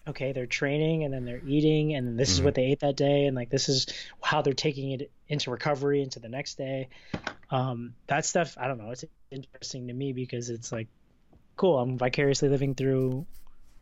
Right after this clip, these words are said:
Speaker 1: a different type of life.
Speaker 2: Right. Yeah. I think
Speaker 1: Maybe
Speaker 2: that's
Speaker 1: you're
Speaker 2: one of
Speaker 1: right.
Speaker 2: my
Speaker 1: Maybe I
Speaker 2: What, what are you saying?
Speaker 1: Maybe I'll try, like, a, um, not maybe I will. I will. This year, I'll do a thirty-day vlog challenge where I'll just do thirty days in a row.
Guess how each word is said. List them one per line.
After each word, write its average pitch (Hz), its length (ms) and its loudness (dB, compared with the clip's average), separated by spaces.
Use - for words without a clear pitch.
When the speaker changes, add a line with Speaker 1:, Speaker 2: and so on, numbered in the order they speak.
Speaker 1:
a 117 160 -4
different 131 240 2
type 127 140 0
of 123 80 0
life. 117 320 -6
Speaker 2:
Right. 87 260 -2
Yeah. 87 220 0
I 135 60 12
think 180 80 12
Speaker 1:
Maybe 196 60 10
Speaker 2:
that's 190 120 12
Speaker 1:
you're 269 80 10
Speaker 2:
one - 40 10
of - 40 10
Speaker 1:
right. 139 140 12
Speaker 2:
my 202 40 0
Speaker 1:
Maybe 208 140 0
I 175 40 -8
Speaker 2:
What, 107 200 6
what 110 60 8
are 117 60 10
you 120 60 8
saying? 131 200 4
Speaker 1:
Maybe 226 220 4
I'll 240 80 4
try, 226 220 2
like, 196 180 -2
a, 170 180 0
um, 151 400 -2
not 180 200 -4
maybe 185 240 0
I 127 60 -8
will. 139 220 -10
I 208 140 0
will. 165 280 2
This 196 200 -4
year, 220 160 0
I'll 170 140 2
do 175 180 2
a 147 60 2
thirty-day 147 640 0
vlog 131 360 -4
challenge 104 380 -8
where 123 120 -2
I'll 123 100 0
just 131 160 -4
do 139 120 -2
thirty 139 280 0
days 127 220 2
in 120 60 -8
a 113 40 -6
row. 101 120 -8